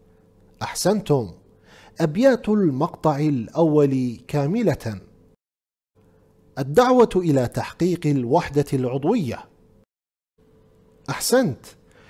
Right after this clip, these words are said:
يمثلها في النص وحدة الموضوع الغربة عن الوطن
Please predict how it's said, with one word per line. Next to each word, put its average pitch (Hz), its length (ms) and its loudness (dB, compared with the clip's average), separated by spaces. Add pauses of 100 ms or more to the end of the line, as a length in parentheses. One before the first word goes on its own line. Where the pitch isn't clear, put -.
(140)
يمثلها 196 800 2
في 190 160 -2
النص 151 440 -2 (640)
وحدة 202 400 2
الموضوع 143 1000 2 (260)
الغربة 139 640 2
عن 139 140 -2
الوطن 156 560 -2